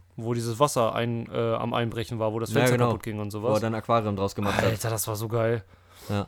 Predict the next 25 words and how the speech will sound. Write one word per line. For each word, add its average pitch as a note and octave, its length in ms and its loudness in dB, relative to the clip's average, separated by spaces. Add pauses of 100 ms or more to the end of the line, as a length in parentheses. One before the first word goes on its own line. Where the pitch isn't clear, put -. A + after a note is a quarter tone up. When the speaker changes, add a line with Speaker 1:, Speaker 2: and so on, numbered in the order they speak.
(160)
Speaker 1:
Dass A2+ 180 -2
er C3 60 4
das B2+ 200 2
richtig C#3 240 0
den B2+ 140 0
Riss C#3 260 0
noch B2+ 120 0
umgelenkt C3+ 560 4
hat C3 140 2
und A#2+ 120 -2
sowas. B2 220 2
Also B2 160 0
man C3+ 120 6
hat D#3 120 4
ja - 60 2
ganz D3+ 240 2
anderen C3 380 0
Macht-Use C#3+ 680 -2
auf C#3 140 -4
einmal C3 260 2
auch B2 200 -2
in B2+ 60 -2
der B2 120 0
Serie A#2+ 260 -4
gesehen. A#2 460 -2